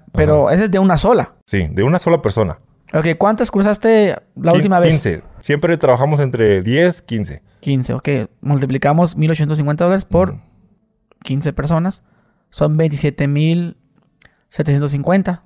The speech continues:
Speaker 2: Ajá. No, eh, lo estás contando
Speaker 1: Dólares.
Speaker 2: por persona. Ah, ok.
Speaker 1: En dólares,
Speaker 2: Veintisiete.
Speaker 1: ok. Oye, Siri, ¿cuánto es veintisiete mil setecientos cincuenta dólares?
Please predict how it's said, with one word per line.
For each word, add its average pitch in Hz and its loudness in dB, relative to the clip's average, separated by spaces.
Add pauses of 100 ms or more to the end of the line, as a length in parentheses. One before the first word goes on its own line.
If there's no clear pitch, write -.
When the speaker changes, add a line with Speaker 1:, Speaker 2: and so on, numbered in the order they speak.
Speaker 2:
Ajá. 76 -14 (340)
No, 107 -2
eh, 90 0 (420)
lo - -6
estás 107 -6
contando 165 4
Speaker 1:
Dólares. 147 0
Speaker 2:
por 135 -4
persona. 110 -6
Ah, 120 2
ok. 92 0
Speaker 1:
En 156 2
dólares, 151 2
Speaker 2:
Veintisiete. 135 -4
Speaker 1:
ok. - -20 (320)
Oye, 180 0
Siri, - -4 (1080)
¿cuánto 190 0
es 196 0
veintisiete 156 0
mil 175 0
setecientos 156 -2
cincuenta 151 0
dólares? 131 0